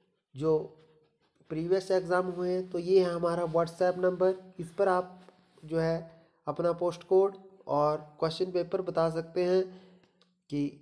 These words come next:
किस पोस्ट कोड के लिए आओ, कौन सा क्वेश्चन पेपर आपको चाहिए, आपको प्रोवाइड करवा दिया जाएगा। देखिए दोस्तों, इससे आपको फ़ायदा क्या होगा कि आप ये समझ जाएंगे कि हमीरपुर बोर्ड का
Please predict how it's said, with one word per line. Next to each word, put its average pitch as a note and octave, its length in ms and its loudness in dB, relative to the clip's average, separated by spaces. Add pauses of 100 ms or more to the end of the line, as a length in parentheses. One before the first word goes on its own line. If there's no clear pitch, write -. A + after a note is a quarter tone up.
किस F#3 180 2
पोस्ट F#3 340 2
कोड F3+ 180 0
के F3+ 140 0
लिए E3+ 140 -2
आओ, E3+ 200 4 (200)
कौन E3+ 240 2
सा F3+ 120 -2
क्वेश्चन E3 320 -4
पेपर E3+ 260 -2
आपको E3 260 -2
चाहिए, E3 480 -2
आपको D3 320 -2
प्रोवाइड E3 420 0
करवा E3+ 240 0
दिया E3+ 160 0
जाएगा। E3+ 340 2 (380)
देखिए F3 180 2
दोस्तों, G3 300 2
इससे F#3+ 320 4
आपको F3 320 -4
फ़ायदा F3+ 320 2
क्या F#3 160 2
होगा F3 260 2 (240)
कि F#3 160 -6
आप F3+ 380 0
ये F3+ 140 4
समझ F3+ 260 -2
जाएंगे F3 340 -2
कि G3 140 -6
हमीरपुर F3 420 -4
बोर्ड F#3 220 4
का F3+ 160 0